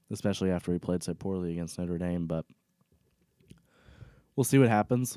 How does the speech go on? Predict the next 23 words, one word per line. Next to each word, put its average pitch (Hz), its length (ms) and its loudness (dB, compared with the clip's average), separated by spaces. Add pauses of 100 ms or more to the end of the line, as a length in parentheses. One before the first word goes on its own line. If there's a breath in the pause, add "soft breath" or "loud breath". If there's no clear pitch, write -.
One 123 200 2
spot 120 240 4
where 110 100 4
N 110 100 2
C 110 100 -4
State 101 260 -2
does 101 240 0
have 101 160 -2
an 98 80 -4
advantage 92 440 -2
is 87 100 -6
the 85 80 -14
kicking 98 360 -8
game, 87 300 -8 (200)
which 98 180 -10
is 92 80 -8
shocking 82 500 -6
to - 60 -16
say, 85 360 -10 (960 soft breath)
but 110 140 2
it's - 180 0
true. 110 380 2
<laughs> - 60 -10